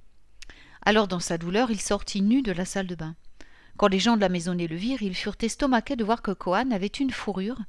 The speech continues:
qui lui couvrait la plus grande partie du corps et qu'elle avait une queue de renard. Alors Kohan se transforma devant eux et, devenant un renard, s'enfuit. D'autres pouvoirs surnaturels communément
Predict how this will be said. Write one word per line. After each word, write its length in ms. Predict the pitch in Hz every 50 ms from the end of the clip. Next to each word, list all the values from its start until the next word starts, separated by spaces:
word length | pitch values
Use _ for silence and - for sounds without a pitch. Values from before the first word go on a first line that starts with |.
| - - - - - - - - - -
qui 120 | - 262 254
lui 120 | 269 277
couvrait 320 | - - 254 226 233 269
la 100 | 294 285
plus 140 | - - 220
grande 200 | 196 233 240 247
partie 300 | - 226 - - - 226
du 120 | 196 190 -
corps 300 | - 170 165 180 208 233 - - - - _ _ _ _ - - - -
et 80 | 202 202
qu'elle 180 | - 214 190
avait 160 | 180 170 202
une 240 | - - - 214 180
queue 140 | - 202 196
de 80 | - 175
renard. 460 | 175 180 165 160 156 156 160 156 - - - - - - - - - -
Alors 240 | - 208 233 233 -
Kohan 260 | - 185 185 214 240
se 120 | - -
transforma 600 | 202 - - 202 202 - - 214 202 202 220 240
devant 260 | 220 214 175 175 175 160 - -
eux 180 | 160 165 202 214 - - -
et, 100 | - 180
devenant 380 | 165 - - 185 196 208 220 214 -
un 80 | 202 180
renard, 460 | 170 170 165 165 165 175 185 185 - - _ - -
s'enfuit. 520 | - - 185 170 - - - - 78 - - - - - - _ - - - - - _ - - _ - _ - - - - - - - - - - - - - - - - - - - - -
D'autres 300 | 185 240 311 - - 330
pouvoirs 300 | 247 - 277 262 302 302
surnaturels 640 | - - - 240 220 214 202 - - 202 240 277 269
communément 640 | - - 202 180 180 175 180 185 190 208 214 -